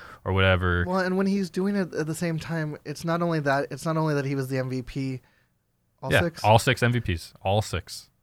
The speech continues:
Speaker 2: Each of
Speaker 1: Incredible.
Speaker 2: those six years, he's also first team all defense.
Speaker 1: Mm-hmm.
Speaker 2: He's also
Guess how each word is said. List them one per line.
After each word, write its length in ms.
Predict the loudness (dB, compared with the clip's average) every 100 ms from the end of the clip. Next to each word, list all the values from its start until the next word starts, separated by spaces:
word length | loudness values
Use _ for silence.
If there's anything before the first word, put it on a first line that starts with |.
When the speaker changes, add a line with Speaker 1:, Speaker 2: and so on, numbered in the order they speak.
| _ _ -4
Speaker 2:
Each 40 |
of 40 | 0
Speaker 1:
Incredible. 260 | 4 8 6
Speaker 2:
those 80 | 6
six 200 | 0 2
years, 280 | 2 0 -6
he's 200 | _ 0 2
also 480 | 2 2 0 0 -8 _ _
first 260 | 2 2
team 180 | 0 0
all 120 | 2
defense. 460 | 0 -2 -4 -10 -6
Speaker 1:
Mm-hmm. 360 | -4 -2 -4 -6 -12 _
Speaker 2:
He's 180 | 0 4
also 520 | 4 4 4 4